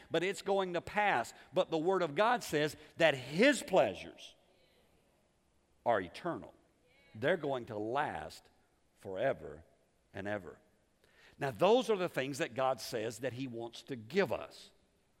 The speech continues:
How do I go about receiving that? In the next five minutes, I want to share that with you. Three things real quickly that I think that we need to do so that we can receive these gifts that God says are ours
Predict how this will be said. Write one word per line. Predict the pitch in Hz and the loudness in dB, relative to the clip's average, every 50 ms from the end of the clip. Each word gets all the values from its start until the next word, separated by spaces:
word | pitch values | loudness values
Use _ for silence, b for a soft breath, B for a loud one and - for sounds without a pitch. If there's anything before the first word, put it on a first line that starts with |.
| b b b b b | b b b b b
How | - - - 120 147 180 214 233 | -14 -8 -4 -2 0 2 4 4
do | 226 208 | 4 4
I | 190 175 170 165 | 4 4 2 0
go | 139 147 143 139 135 | 0 -2 -2 0 -2
about | 123 110 113 113 117 117 - | -2 -2 -2 -2 -2 -4 -6
receiving | 110 107 101 - - - 160 156 139 107 101 98 | -8 -10 -10 -10 -8 -6 -4 -4 -4 -4 -6 -6
that? | 101 104 | -6 -6
In | 113 113 | -6 -6
the | 117 | -8
next | 120 - - - | -10 -12 -12 -10
five | - 139 143 151 147 123 | -6 -4 -2 -2 -2 -4
minutes, | 113 113 113 - 123 | -6 -8 -8 -8 -10
I | |
want | 113 110 107 | -10 -10 -10
to | - | -10
share | - 143 131 117 | -8 -8 -6 -6
that | 104 101 95 | -6 -6 -6
with | 98 95 85 | -8 -10 -14
you. | 98 92 | -14 -16
Three | - 131 165 185 190 | -10 -6 -6 -6 -6
things | - 135 113 113 104 95 | -6 -8 -10 -10 -10 -10
real | 120 147 160 | -8 -8 -8
quickly | - - 127 110 - - 113 107 - B B B B B | -8 -8 -10 -10 -10 -8 -10 -10 -10 B B B B B
that | 120 110 | -4 -2
I | 104 117 135 170 - | 0 2 2 2 0
think | - 151 135 123 104 | 0 -4 -10 -8 -6
that | 127 113 - | -8 -8 -6
we | 110 113 120 135 160 185 202 | -6 -4 -2 0 0 0 2
need | 190 190 185 165 | 0 0 0 -2
to | 170 135 | -4 -4
do | 123 147 127 95 80 85 90 b b b b | -4 -6 -6 -6 -6 -8 -12 b b b b
so | b - - 139 117 | b -6 -4 -2 -2
that | 127 123 120 | -2 -2 -2
we | 120 139 147 | -2 -4 -4
can | 143 - 143 120 110 107 104 | -4 -4 -6 -6 -6 -6 -8
receive | 101 101 101 - - - - - - 277 285 233 143 104 98 82 85 90 101 - b b b b b | -6 -6 -6 -6 -6 -8 -8 -6 -2 0 0 0 0 -4 -8 -10 -14 -16 -16 -18 b b b b b
these | 127 120 113 107 92 90 92 90 | -10 -10 -10 -10 -14 -16 -10 -4
gifts | - 196 156 107 98 - - - | 0 0 0 0 -2 -6 -8 -10
that | 123 110 98 | -10 -10 -6
God | 107 110 107 104 101 | -4 -4 -4 -4 -6
says | - - 147 120 107 98 | -6 -6 -4 -4 -4 -4
are | 107 113 | -2 0
ours | 117 113 107 95 95 95 | 2 2 2 2 0 -4